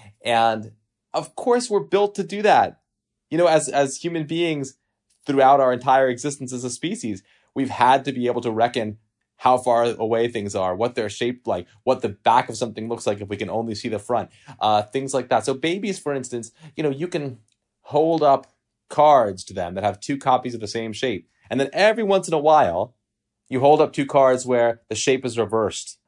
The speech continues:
on one of them. And the babies will notice that. You know, there's all kinds of ways. So it's a whole interesting subject of, like, how we tell what babies are paying attention to. You can measure how fast they blink, or you can watch their eyes.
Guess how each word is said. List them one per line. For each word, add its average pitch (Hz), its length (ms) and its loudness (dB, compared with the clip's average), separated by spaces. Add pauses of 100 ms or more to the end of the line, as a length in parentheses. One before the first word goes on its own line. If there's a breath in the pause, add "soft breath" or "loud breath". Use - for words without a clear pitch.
(120)
on 104 180 -4
one 104 140 -2
of 92 80 -8
them. 85 180 -8 (160 soft breath)
And 151 100 2
the 156 60 4
babies 240 320 2
will 220 100 2
notice 220 340 0
that. 98 260 0
You 117 80 -4
know, 123 80 0
there's 120 160 -2
all 180 160 4
kinds 143 200 -4
of 117 120 -8
ways. 110 180 -4
So 107 80 -6
it's 101 140 -12
a - 340 -20
whole 127 240 0
interesting 110 400 -6
subject 107 320 -4
of, 87 80 -10
like, 92 120 -10
how 113 200 0
we 107 140 -4
tell 107 200 -4
what 107 160 -6
babies 104 280 -8
are 98 40 -6
paying 104 240 -6
attention 101 360 -10
to. 92 120 -10
You 82 120 -14
can 101 100 -10
measure 104 240 -6
how 95 140 -6
fast 107 320 -2
they 92 80 -12
blink, 160 360 -2
or 131 40 -6
you 110 80 -8
can 104 160 -10
watch 104 260 -2
their 104 180 -6
eyes. 139 280 2